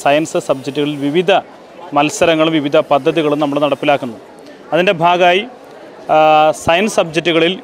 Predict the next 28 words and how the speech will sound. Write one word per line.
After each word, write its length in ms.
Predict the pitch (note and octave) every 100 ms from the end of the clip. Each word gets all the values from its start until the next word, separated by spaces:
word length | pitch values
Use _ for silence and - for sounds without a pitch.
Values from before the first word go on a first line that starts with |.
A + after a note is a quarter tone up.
| -
എഴുപത്തിയഞ്ച് 840 | D#3+ D#3 F3+ F#3 - G3 F#3+ E3+ E3+
ശതമാനത്തിലധികം 920 | E3+ D#3 D#3+ D#3+ D#3 D#3+ D3 D3+ D3+
മാർക്കുള്ള 400 | C#3 C3+ D#3 C#3+
കുട്ടികൾക്ക് 640 | D#3 C3+ - C#3 C3 - F3 - -
സ്കൂളുകളിൽ 640 | - F3+ G3+ G3+ G3 F3+
ഒരു 60 | D#3
മത്സരം 420 | D3+ C#3 - C#3+
സംഘടിപ്പിക്കുകയുണ്ടായി. 720 | C#3+ C3 C3 C3+ C3 A#2 G#2+ - - - - - -
ഒരു 100 | E3+
പരീക്ഷയാണ് 540 | F3 F#3 - G#3 F3 E3
നടത്തിയത്. 420 | C#3+ C#3 C3+ F3+ B3 - - - -
ആ 60 | G3
പരീക്ഷയിൽ 540 | F#3+ F#3 F3+ G#3+ G3+
നിന്ന് 280 | F#3+ F3 G3+ B3 - E3
നിശ്ചിത 340 | E3 - A3+
mark 380 | A#3+ F3+ F3+ G3
കിട്ടിയ 420 | F3+ D3+ E3 C#3+ - - - - - - -
രണ്ടായിരത്തി 640 | D#3 E3 F3+ F#3 F#3 - G3+
എണ്ണൂറോളം 520 | E3 E3 F3 F3 F3
വരുന്ന 240 | D#3+ E3
കുട്ടികൾ 460 | E3+ D3 - E3 D#3+
അറ്റൻഡ് 300 | D3 D#3+ D#3
ചെയ്ത 160 | D3+
എക്സാമിൽ 520 | D3 - C#3+ C#3 F3+ E3
അതിൽ 200 | C#3+ D3
നിന്ന് 300 | D3 F#3 D#3+
നിശ്ചിത 300 | - E3+ E3+
mark 420 | D#3 D3 D3